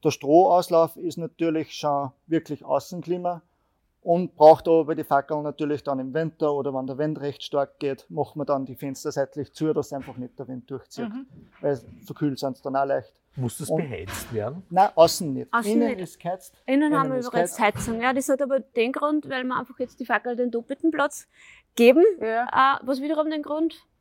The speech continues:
Speaker 4: der Grund dafür ist, weil wir einen Ringelschwanz haben. Also wir
Speaker 2: Ah, ja.
Speaker 4: kopieren keine
Speaker 2: Ja.
Speaker 4: Schwänze.
Speaker 2: Ja.
Speaker 4: Das ist auch unter anderem eine, äh, Auflage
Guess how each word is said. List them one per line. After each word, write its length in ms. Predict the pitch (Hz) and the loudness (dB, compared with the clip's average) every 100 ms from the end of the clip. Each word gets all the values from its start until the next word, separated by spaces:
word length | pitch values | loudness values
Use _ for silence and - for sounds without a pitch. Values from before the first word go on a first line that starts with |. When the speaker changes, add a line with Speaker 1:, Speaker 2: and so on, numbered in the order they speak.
| - _ | -20 _
Speaker 4:
der 80 | 262 | -2
Grund 260 | 254 277 302 | 2 2 0
dafür 180 | 294 294 | -6 -4
ist, 80 | |
weil 160 | 262 240 | 0 0
wir 220 | 254 240 | 0 0
einen 340 | 240 247 247 240 - | 0 0 0 -4 -2
Ringelschwanz 800 | - 302 294 - 190 214 - - - | 6 10 10 6 -2 -2 -12 -16 -6
haben. 460 | - 240 226 302 | 0 6 6 4
Also 240 | 269 269 247 | 0 -2 2
wir 100 | 254 | 2
Speaker 2:
Ah, 60 | |
ja. 160 | 262 202 - | 2 -2 -4
Speaker 4:
kopieren 400 | - 240 262 311 | -4 -2 2 2
keine 220 | 349 302 311 | 2 2 0
Speaker 2:
Ja. 40 | |
Speaker 4:
Schwänze. 400 | 311 285 302 - 330 | -2 -8 -8 -8 -8
Speaker 2:
Ja. 160 | 226 226 - - | -8 -10 -12 -6
Speaker 4:
Das 100 | 254 | -2
ist 160 | 277 | 2
auch 140 | 262 - | 2 2
unter 260 | 254 254 | -2 -4
anderem 260 | 214 220 226 | -4 -6 -8
eine, 300 | 226 220 226 _ - | -10 -10 -14 _ -8
äh, 180 | 226 208 | -4 -2
Auflage 400 | - 226 262 294 | 0 0 2 2